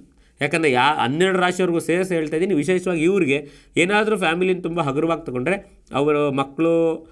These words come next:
ಮಕ್ಕಳಿಗೂ ಸ್ವಲ್ಪ ಸಮಸ್ಯೆ ಆಗೋದಿದೆ, ಹುಷಾರು. ಯಾಕಂದ್ರೆ ನಾವು ಎದುರಿಸಲ್ಲ, ಎಚ್ಚರಿಸ್ತಾ ಇದ್ದೀವಿ. ಕುಟುಂಬದಲ್ಲಿ ಏನಾದ್ರು ನೀವು ಸ್ವಲ್ಪ ಏರುಪೇರು ಮಾಡಿಕೊಂಡು, ಸ್ನೇಹಿತರ ಜೊತೆಗೆ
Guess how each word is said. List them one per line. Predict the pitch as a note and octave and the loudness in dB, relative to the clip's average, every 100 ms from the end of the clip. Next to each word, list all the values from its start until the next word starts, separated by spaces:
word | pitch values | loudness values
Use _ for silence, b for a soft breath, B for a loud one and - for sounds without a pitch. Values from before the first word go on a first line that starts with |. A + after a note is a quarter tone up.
| b b b C#3+ | b b b -2
ಮಕ್ಕಳಿಗೂ | D3 D3 G3 G3 | -2 0 0 0
ಸ್ವಲ್ಪ | F#3+ F3 | -2 -2
ಸಮಸ್ಯೆ | D3 D3 F3 E3+ | -4 -2 0 2
ಆಗೋದಿದೆ, | D3+ D#3+ C#3+ C3+ E3+ - | 2 2 2 0 -2 -8
ಹುಷಾರು. | B2+ C3+ D3 D3 - - - _ D3+ | -8 -4 -2 -2 -6 -16 -20 _ -4
ಯಾಕಂದ್ರೆ | D3+ F#3 | 0 0
ನಾವು | E3 D3 | 2 2
ಎದುರಿಸಲ್ಲ, | D3 A3 G3+ C3 | 2 2 2 0
ಎಚ್ಚರಿಸ್ತಾ | B2 G3+ F3+ F3+ | 0 0 -2 -2
ಇದ್ದೀವಿ. | B2 A#2 F3+ B B B | -2 -2 -4 B B B
ಕುಟುಂಬದಲ್ಲಿ | D#3+ D#3 A3 A3 G3+ | 0 0 2 2 2
ಏನಾದ್ರು | G3 F#3+ F#3+ | -2 -2 0
ನೀವು | F#3 F3 | 0 0
ಸ್ವಲ್ಪ | F3 E3+ D#3+ | -2 -2 2
ಏರುಪೇರು | D3+ E3 E3+ D#3+ | 2 0 -2 -2
ಮಾಡಿಕೊಂಡು, | D#3 D3+ D3+ D#3 D#3 | -4 -4 -4 -2 -2
ಸ್ನೇಹಿತರ | D#3 D#3 F#3 F3+ E3 | 0 2 2 0 -4
ಜೊತೆಗೆ | D#3 D3+ D3+ D3+ D#3+ | -2 -2 0 -2 -2